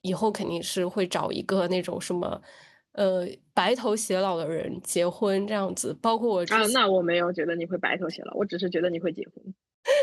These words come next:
Speaker 2: 白头偕老不一定。
Speaker 1: <laughs> 就是会有朋友会这么觉得吧，就是我会，
Speaker 2: 嗯。
Speaker 1: 我，我也很奇怪啊，为什么大家会这么想。包括就是，呃，我之前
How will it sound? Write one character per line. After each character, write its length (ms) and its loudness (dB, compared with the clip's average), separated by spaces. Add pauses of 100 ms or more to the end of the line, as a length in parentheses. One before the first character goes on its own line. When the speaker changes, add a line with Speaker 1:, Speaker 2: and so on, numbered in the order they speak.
Speaker 2:
白 100 2
头 100 2
偕 160 -2
老 140 4
不 140 0
一 100 4
定。 300 -2 (320)
Speaker 1:
<laughs> 440 0
就 140 2
是 140 2 (360)
会 300 2
有 220 2 (400)
朋 120 0
友 200 2
会 160 0
这 100 -2
么 140 2
觉 200 -4
得 140 -2
吧， 160 -4
就 160 -2
是 120 2
我 300 0
会， 340 0
Speaker 2:
嗯。 100 -14 (420)
Speaker 1:
我， 120 4 (100)
我 120 2
也 60 6 (100)
很 160 0
奇 240 -8
怪 200 -4
啊， 200 -2
为 160 2
什 120 0
么 100 0
大 100 -2
家 140 0
会 140 0
这 60 -4
么 140 0
想。 220 -6 (320)
包 160 4
括 260 0
就 200 -2
是， 420 -2 (300)
呃， 600 2
我 160 0
之 140 0
前 340 2